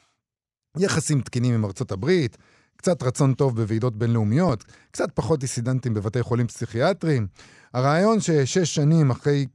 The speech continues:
היכנסו של גורבצ'וב לתפקיד המזכיר הכללי של המפלגה הקומוניסטית של ברית המועצות, תחדל המפלגה הזו להתקיים, וכמותה גם ברית המועצות, הרעיון הזה לא היה יכול לעלות על דעת איש,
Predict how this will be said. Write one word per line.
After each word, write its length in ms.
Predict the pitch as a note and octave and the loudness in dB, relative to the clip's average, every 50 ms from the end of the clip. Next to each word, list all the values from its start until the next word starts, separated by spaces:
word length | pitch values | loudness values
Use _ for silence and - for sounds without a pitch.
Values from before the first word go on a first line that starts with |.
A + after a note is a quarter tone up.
| - - - | -16 -16 -6
היכנסו 580 | B2 A2+ G#2 - A2+ G#2+ G2+ - - E3+ D#3+ C3 | -6 -6 -4 -2 -2 -2 -2 -2 -2 -2 -2 0
של 140 | - C3 A2+ | -2 -4 -4
גורבצ'וב 380 | A2 A2+ G#2 A2 - D3 C3+ | -2 -2 -2 -2 -2 0 -2
לתפקיד 360 | C3 - - - - - C3+ | -2 -4 -6 -10 -8 -6 -4
המזכיר 440 | C3 A2 G#2 F#2+ F2 - - C#3 C#3 | -2 -2 -2 -4 -6 -6 -4 -4 -4
הכללי 260 | B2 - G#2+ A2 B2+ | -4 -4 -4 -4 -4
של 120 | A#2+ - B2 | -4 -4 -4
המפלגה 500 | G#2+ G2 F2 - - G2 F#2+ G2 B2 B2+ | -4 -4 -6 -6 -10 -10 -4 -2 -2 -2
הקומוניסטית 640 | A#2+ - A2+ G#2 A2 A#2 C3 B2+ - - - - | 0 -2 -2 0 2 2 2 0 -2 -4 -12 -8
של 100 | - F#2+ | -8 -4
ברית 220 | F#2 A#2 B2 - A#2+ | -2 -2 -2 0 0
המועצות, 500 | A2 G#2+ F#2+ F2 - - D3+ A#2 G#2 - | -2 0 -2 -4 0 0 0 0 0 -2
תחדל 480 | G#2+ - - D#2 G#2 A2+ C#3 D3 D#3+ | -8 -6 -6 -6 0 2 2 2 4
המפלגה 480 | D3+ C3+ A2+ - - A#2 A2+ A#2+ C3+ C#3 | 2 0 0 -2 -2 -4 0 2 2 2
הזו 180 | C3+ A#2 B2+ | 2 2 0
להתקיים, 560 | G#2+ G#2 G2+ - - - B2 B2 C#3+ D3 C3 A#2 | -2 -2 -4 -4 -2 0 2 4 4 4 2 2
וכמותה 520 | G#2 G#2 - G#2 G#2+ A2 - - D3 C#3 C3 | -2 -4 -2 -2 -2 -2 0 2 0 0 2
גם 300 | B2 A#2+ C#3 C#3 C3 A#2+ | 0 2 2 2 2 0
ברית 220 | B2 B2+ C3 - | 0 -2 -2 -2
המועצות, 680 | A#2+ A2 G#2 F#2+ F2+ - - - E3 F#3 G3+ G3 - - _ _ - - - - - _ _ _ - | -2 -2 -2 -4 -6 -8 -2 2 4 4 4 2 -2 -8 _ _ -20 -20 -20 -20 -20 _ _ _ -6
הרעיון 560 | G2+ G2+ G#2 G2 G#2+ G#2+ A2 A2+ B2+ C#3+ D3 C3+ | -2 -2 0 0 2 2 2 2 2 4 4 4
הזה 480 | B2 A2+ G#2 G#2 A2 C3+ D3+ E3+ F3 F3+ - _ _ _ - - | 2 2 2 2 4 4 4 4 2 0 -2 _ _ _ -2 0
לא 220 | B2 C3+ D3+ D3+ | 4 4 6 6
היה 300 | D3+ D3+ D3 D3 D3+ D#3 | 6 4 4 4 4 4
יכול 320 | C#3+ A#2+ - - C#3 C3+ | 2 2 0 0 0 2
לעלות 360 | B2+ A#2 A2+ A2+ C3 C3+ - B2+ | 2 2 2 2 0 0 -2 -4
על 100 | A2+ A2 | -4 -2
דעת 300 | A2+ B2+ C3 B2+ _ - | 0 0 0 0 _ 0
איש, 460 | - F#3+ E3+ - - - - - | 2 2 2 2 0 -4 -6 -8